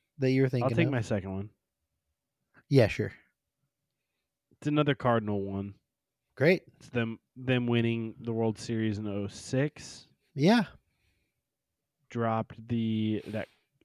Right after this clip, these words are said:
Speaker 2: you know, the curveball in and, yeah.
Speaker 1: Waino.
Speaker 2: Just,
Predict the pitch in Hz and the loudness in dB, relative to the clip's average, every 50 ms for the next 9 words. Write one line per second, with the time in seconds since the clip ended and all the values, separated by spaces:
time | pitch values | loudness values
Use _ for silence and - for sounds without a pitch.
0 | _ _ _ 107 104 92 87 87 90 - - _ _ _ _ _ _ _ _ _ | _ _ _ -14 -12 -12 -12 -12 -14 -16 -20 _ _ _ _ _ _ _ _ _
1 | _ _ _ _ _ _ _ _ _ _ _ _ _ - _ - - 117 113 104 | _ _ _ _ _ _ _ _ _ _ _ _ _ -20 _ -8 -6 -6 -6 -4
2 | 104 113 113 113 113 117 117 113 113 110 107 104 98 98 95 95 - _ _ _ | -2 0 2 4 4 4 4 4 2 2 0 -2 -4 -6 -8 -12 -16 _ _ _
3 | _ _ _ _ _ _ - - _ _ _ _ _ _ - 110 104 101 92 90 | _ _ _ _ _ _ -20 -20 _ _ _ _ _ _ -6 -4 -2 -2 -2 0
4 | - 120 117 117 117 120 123 127 127 120 107 - | 2 4 4 6 6 6 6 6 4 2 -2 -4